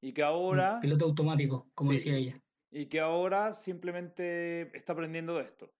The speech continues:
Speaker 1: ¿cachai? Ahí sí, el tema de lo que decís tú, como el objetivo de la serie, y de que efectivamente ahora se trata del tema de las brujas, ahí te creo, ahí te, como que estoy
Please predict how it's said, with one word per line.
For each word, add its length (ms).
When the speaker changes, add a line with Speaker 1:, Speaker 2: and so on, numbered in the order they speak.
Speaker 1:
¿cachai? 240
Ahí 180
sí, 300
el 160
tema 240
de 120
lo 100
que 120
decís 340
tú, 120
como 220
el 80
objetivo 680
de 100
la 120
serie, 580
y 160
de 120
que 440
efectivamente 720
ahora 180
se 120
trata 200
del 180
tema 180
de 60
las 60
brujas, 240
ahí 240
te 120
creo, 340
ahí 160
te, 140
como 240
que 240
estoy 520